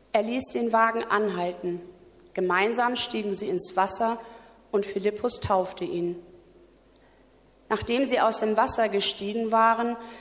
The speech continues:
wurde Philippus vom Geist des Herrn an einen anderen Ort versetzt. Der Äthiopier sah ihn nicht mehr,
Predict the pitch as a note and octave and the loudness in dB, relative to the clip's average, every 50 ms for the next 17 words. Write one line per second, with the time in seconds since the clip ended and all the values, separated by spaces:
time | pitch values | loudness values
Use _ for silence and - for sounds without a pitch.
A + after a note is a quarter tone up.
0 | - - - - - - G#3+ A3+ B3+ A#3+ B3+ A#3 - A#3+ A3+ A#3+ B3+ B3 - B3+ | -20 -20 -20 -20 -10 -2 0 2 2 2 0 -2 -2 0 0 0 0 0 0 -2
1 | B3 - - - A3 G#3 G#3 G#3 G3+ G#3 A#3 B3+ B3 - - A#3+ - - - - | -2 0 0 2 2 2 2 4 4 4 4 2 0 -2 -2 -2 -2 0 0 0
2 | G#3+ G#3+ G3+ G3 G3 F3+ D#3+ F#3 - F#3 F#3+ G3 G3+ - - G3 G#3 A3 A3 A3 | 0 0 2 2 2 2 0 0 2 2 2 2 0 -2 -2 -2 0 0 0 0
3 | G#3+ G#3+ A3 - - G3 G3 G3 G3 - - F#3 F#3 F3+ F3+ F3+ F3+ - - - | 0 0 0 0 0 2 2 0 0 -4 -6 -6 -4 -4 -4 -4 -4 -4 -4 -6
4 | - - - - - - - - _ _ _ _ _ _ _ _ - - E3 F3+ | -6 -6 -10 -12 -16 -20 -20 -20 _ _ _ _ _ _ _ _ -4 -2 -2 0
5 | F3+ - - A3 A3 A#3 A3 - B3+ B3+ A#3+ A3 A3 A3 A3 A3 A3 A3+ B3 A#3 | 0 0 0 2 2 2 0 0 0 0 2 2 2 4 4 4 2 0 0 -2
6 | - - - F#3+ F#3 F#3 F#3 F#3 F#3+ | -4 -6 -2 0 2 2 2 2 0